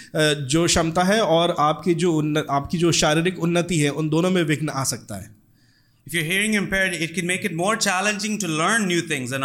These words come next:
Speaker 2: understand new things.
Speaker 1: और यदि आप में सुनने की क्षमता नहीं है, तो आपके लिए बहुत ही चुनौती की बात होती है कोई भी नई बात सीखना।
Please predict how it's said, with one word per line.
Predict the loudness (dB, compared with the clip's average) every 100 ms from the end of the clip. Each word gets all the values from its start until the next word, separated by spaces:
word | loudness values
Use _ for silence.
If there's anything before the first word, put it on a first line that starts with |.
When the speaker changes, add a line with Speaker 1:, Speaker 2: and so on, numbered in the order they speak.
| -2
Speaker 2:
understand | -4 -4 -4 -4
new | -8 -10
things. | -16 -14 -2
Speaker 1:
और | 2
यदि | 2 2
आप | 2 0
में | 0
सुनने | 2 2
की | 2
क्षमता | 2 2 0 0
नहीं | 0 0
है, | 0
तो |
आपके | 0 2 0 0 -2
लिए | 0 0
बहुत | 0 0 0
ही |
चुनौती | 0 2 2 0
की | 0 2
बात | 2 0 0
होती | -2 0
है | -2
कोई | 2 2 2
भी | 0
नई | 0 2 2 0
बात | 0 0 2
सीखना। | 0 0 -4 -10 -12